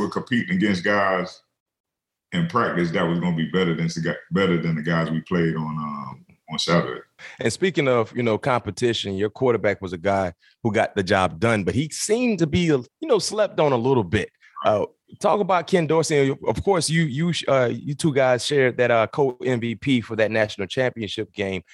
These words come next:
Speaker 2: But why do you think a lot of people slept on Ken Dorsey throughout his time there at Miami?
Speaker 1: Because Ken Dorsey wasn't the flashy guy.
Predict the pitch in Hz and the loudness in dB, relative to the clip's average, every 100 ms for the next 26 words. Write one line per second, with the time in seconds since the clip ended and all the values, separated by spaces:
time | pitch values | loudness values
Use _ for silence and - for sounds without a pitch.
0 | - - _ - 123 117 135 208 226 202 | -20 -20 _ -4 0 0 2 2 2 0
1 | 170 180 147 139 135 139 113 - 135 117 | 0 0 2 2 0 -2 -6 -2 -2 0
2 | 123 113 101 - 127 101 113 101 104 95 | 2 2 0 0 0 2 2 0 -4 -2
3 | 113 104 113 98 113 101 98 98 87 95 | 2 2 0 -2 0 0 2 0 2 0
4 | 98 85 _ _ _ _ - 92 123 117 | 0 -4 _ _ _ _ -8 -2 2 2
5 | 117 139 135 135 139 123 117 113 110 95 | 2 -2 0 2 2 2 2 2 2 0
6 | 87 - 104 104 - 85 85 | -2 2 2 2 0 -2 -2